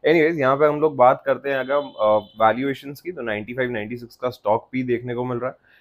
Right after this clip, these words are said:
एक, अ, काम करते हैं, यहाँ पे वैल्यूएशंस को हम लोग इसमें डिस्कस नहीं करेंगे, because हमने इस वीडियो में बहुत अच्छे तरीके से किया हुआ है। हम लोग यहाँ पे चार्ट्स पे थोड़ा सा डिस्कशन कर लेते हैं, because चार्ट्स पे हम लोगों ने वहाँ पे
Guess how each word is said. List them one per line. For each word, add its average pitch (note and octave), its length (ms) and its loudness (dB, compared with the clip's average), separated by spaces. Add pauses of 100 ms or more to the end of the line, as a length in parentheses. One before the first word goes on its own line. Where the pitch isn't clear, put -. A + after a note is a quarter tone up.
(140)
एक, - 320 -4
अ, C3+ 180 6
काम C#3 340 4
करते D3 260 -2
हैं, D3 100 -2
यहाँ B2 160 2
पे - 120 -6 (420)
वैल्यूएशंस F#3 540 6
को F#3+ 80 2
हम F3 100 2
लोग F3 120 2
इसमें D#3+ 180 -2
डिस्कस D3 320 -2
नहीं D3+ 120 -4
करेंगे, C#3+ 260 -2
because B2+ 300 -2
हमने C3 200 -4
इस B2 120 -10
वीडियो B2+ 200 -4
में C3 100 -8
बहुत A2 240 2
अच्छे - 140 -18
तरीके A2 280 -8
से A2+ 100 -16
किया G#2+ 200 -6
हुआ A2 120 -2
है। - 80 -10 (220)
हम G3+ 100 -2
लोग C4 100 4
यहाँ G#3 120 6
पे A3+ 80 -4
चार्ट्स C#3+ 340 4
पे E3 80 -6
थोड़ा C3 160 0
सा C3+ 100 -2
डिस्कशन A#2 420 -10
कर G2+ 100 -6
लेते G#2 220 -10
हैं, C#3 60 -12
because C#3 240 -4 (100)
चार्ट्स C3 360 2
पे D3+ 180 -2
हम C3 220 -4
लोगों C#3 200 -6
ने C#3+ 60 -10
वहाँ A#2+ 220 -4
पे - 300 -12